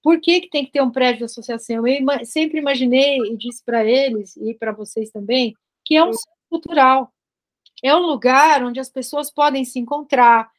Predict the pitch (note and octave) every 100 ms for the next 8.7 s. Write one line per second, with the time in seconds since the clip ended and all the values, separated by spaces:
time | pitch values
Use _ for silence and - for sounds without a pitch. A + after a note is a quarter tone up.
0 | _ - C4 C4+ C4 B3+ C#4 C4+ A#3+ B3
1 | C#4 B3+ B3 B3 A#3 G#3+ G#3+ F#3 _ _
2 | - B3+ C#4+ D4+ D4 - C#4 C4+ C#4 C4+
3 | B3+ C4 B3 B3 - B3 A#3 A#3 C4 C4
4 | B3+ A#3 A#3 A3+ A3 _ _ _ _ C4
5 | C4 D4 D#4+ D#4 B3+ B3 A#3+ C4 C4+ B3
6 | - C4+ - C4 C4+ B3 A3 B3 B3 A#3
7 | A#3 A#3 A#3 B3 C4 A#3 C4 B3 A#3 A3
8 | - D#4 E4+ E4+ C4+ C4 B3